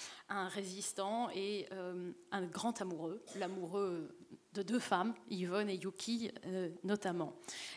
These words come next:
et, euh, un libertaire aussi, euh, et, euh, avant tout, et donc, euh, rétif à tout embrigadement. Alors, pour en parler ce soir,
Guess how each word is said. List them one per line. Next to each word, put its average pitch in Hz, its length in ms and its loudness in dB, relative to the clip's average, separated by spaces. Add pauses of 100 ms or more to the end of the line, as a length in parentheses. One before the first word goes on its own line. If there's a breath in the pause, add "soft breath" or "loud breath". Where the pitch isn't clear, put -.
et, 208 160 8
euh, 202 300 6
un 220 80 6
libertaire 208 580 2
aussi, 202 400 -2
euh, 170 220 0 (180)
et, 185 260 4
euh, 165 120 4 (320 loud breath)
avant 196 240 4
tout, 277 320 6
et 202 100 4
donc, 214 380 2
euh, 180 100 6
rétif 214 480 2
à 180 60 4
tout 220 260 -4
embrigadement. 165 580 0
Alors, 233 480 8 (280)
pour 262 180 0
en 254 80 2
parler 240 400 0 (400 loud breath)
ce - 200 0
soir, 247 520 2